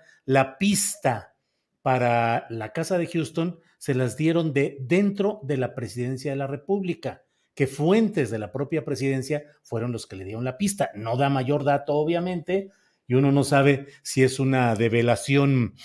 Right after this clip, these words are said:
insidiosa de sembrar la división interna o si así es. Pero bueno, pero en otra parte de esa, de esa explicación que da, eh, Raúl Olmos como jefe de la Unidad de Investigación de Mexicanos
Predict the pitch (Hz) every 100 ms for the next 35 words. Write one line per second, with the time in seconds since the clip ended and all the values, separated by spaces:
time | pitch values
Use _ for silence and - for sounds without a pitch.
0 | - 196 180 - 165 165 196 196 170 151
1 | 131 143 131 151 156 147 - 151 135 143
2 | 143 143 165 170 165 175 185 185 - 131
3 | - 110 - 110 110 - 143 156 151 107
4 | _ _ _ 170 170 226 262 262 220 220
5 | 208 175 175 175 175 156 147 143 147 170
6 | 156 139 110 - _ _ 156 - - 143
7 | - 131 - 156 165 160 127 123 139 143
8 | 139 123 101 _ _ _ - 120 117 139
9 | 160 160 143 139 127 - 113 107 135 135
10 | 135 120 117 120 127 127 120 - 123 127
11 | 135 127 120 - 139 139 -